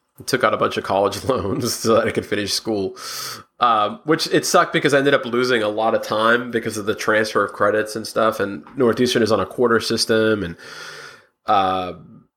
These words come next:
Stetson was on a sem-, a s-, a semester system, and it kinda screwed me. Ended up costing me a lot more money. I sh-,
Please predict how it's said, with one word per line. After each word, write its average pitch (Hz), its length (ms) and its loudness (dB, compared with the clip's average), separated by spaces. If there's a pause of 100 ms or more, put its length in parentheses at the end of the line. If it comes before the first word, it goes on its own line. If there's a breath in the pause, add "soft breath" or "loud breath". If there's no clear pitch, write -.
Stetson 120 540 0
was 110 140 0
on 101 140 0
a 95 80 -2
sem-, 139 320 0
a 107 40 -6
s-, - 360 -2
a - 100 -6
semester 139 540 0
system, 127 600 -2
and 117 80 0
it 127 140 -6
kinda 196 260 2
screwed 120 420 -2
me. 127 260 0 (920)
Ended 143 160 0
up 104 100 2
costing 107 360 0
me 98 60 -4
a 87 80 -2
lot 92 200 0
more 92 140 -4
money. 92 280 -2
I 92 80 -2
sh-, - 140 -6